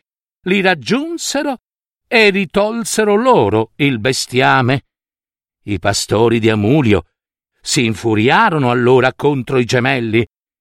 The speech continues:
e, scelto un momento in cui Romolo non c'era,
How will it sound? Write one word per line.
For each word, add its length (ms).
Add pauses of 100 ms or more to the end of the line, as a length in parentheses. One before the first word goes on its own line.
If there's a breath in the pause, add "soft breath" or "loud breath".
(320)
e, 100
scelto 540
un 80
momento 420
in 140
cui 240
Romolo 580
non 160
c'era, 500